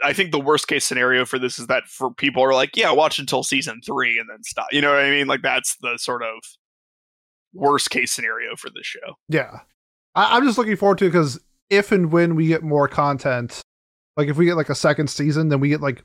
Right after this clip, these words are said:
Speaker 2: my personal favorite arc of Frieren,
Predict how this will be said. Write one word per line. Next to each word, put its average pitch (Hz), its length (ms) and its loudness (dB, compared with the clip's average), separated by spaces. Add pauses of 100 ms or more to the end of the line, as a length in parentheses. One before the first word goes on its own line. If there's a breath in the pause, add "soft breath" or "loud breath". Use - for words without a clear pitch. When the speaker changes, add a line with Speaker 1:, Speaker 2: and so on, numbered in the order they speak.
Speaker 2:
my 135 380 2
personal 147 500 0
favorite 143 360 0
arc 139 240 -4
of 147 200 -4
Frieren, 160 520 -4